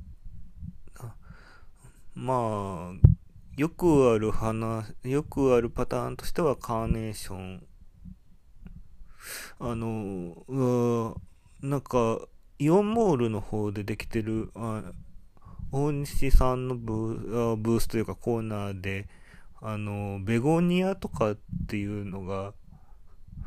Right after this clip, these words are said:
あ、母の日のプレゼントで展示されてたりとかしてたんですけど、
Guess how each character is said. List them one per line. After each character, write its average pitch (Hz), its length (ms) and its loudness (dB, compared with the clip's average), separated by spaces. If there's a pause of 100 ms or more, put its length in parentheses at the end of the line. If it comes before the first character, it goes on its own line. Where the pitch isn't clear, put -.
(280)
あ、 104 260 -4
母 120 380 0
の 104 100 -4
日 101 220 -8
の 98 120 -8
プ 101 140 -8
レ 107 160 0
ゼ 101 120 -4
ン 98 80 -6
ト 95 120 -6
で 98 160 -8 (300)
展 113 140 -2
示 104 180 -2
さ 107 140 4
れ 104 140 -2
て 101 200 -6
た 95 160 -4
り 92 160 0
と 87 100 0
か 95 240 -6
し - 160 -2
て 107 220 -4
た 87 220 -6
ん 90 160 -12
で 90 120 -12
す - 160 2
け 95 160 -8
ど、 104 200 -8